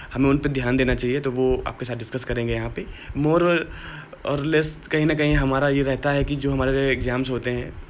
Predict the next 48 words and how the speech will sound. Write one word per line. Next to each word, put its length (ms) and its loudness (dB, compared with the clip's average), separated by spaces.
यूपीएससी 480 -2
तो 100 -2
बहुत 280 -4
बड़ा 140 2
एग्जाम 240 0
हो 80 -2
गया, 140 -8
but 120 -4
जो 100 0
भी 100 0
छोटे 220 -2
मोटे 220 0
एग्जाम्स 280 2
होते 180 -2
हैं, 160 2
जो 140 2
भी 260 0
ऐसी 200 -2
चीज़ें 240 -2
होती 260 0
हैं 100 2
जो 100 2
कि 140 -2
हमें 240 2
अपने 180 -2
दिमाग 240 0
में 80 -2
स्ट्राइक 280 -4
करवानी 300 0
चाहिए, 260 -4
uh, 220 -4
that 160 0
will 180 4
I 180 2
cater 260 0
in 180 -2
always 240 -2
in 120 -2
our 160 -4
session। 220 -6
तो 400 2
ये 140 0
तो 220 2
बात 260 0
हो 80 0
गई 140 0
कि 140 -2
मैं 240 2